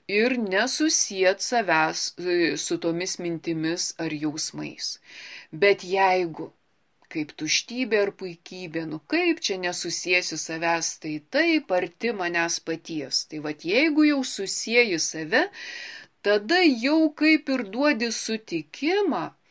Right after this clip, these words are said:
e, toliau jau vykdyt pagal tos piktos dvasios planą.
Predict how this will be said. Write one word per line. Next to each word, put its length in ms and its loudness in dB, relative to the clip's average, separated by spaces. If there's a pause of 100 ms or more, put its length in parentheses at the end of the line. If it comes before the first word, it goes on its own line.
(520)
e, 380 4 (100)
toliau 760 8 (120)
jau 360 2
vykdyt 600 0
pagal 580 6
tos 320 2
piktos 500 -4
dvasios 560 4
planą. 640 -2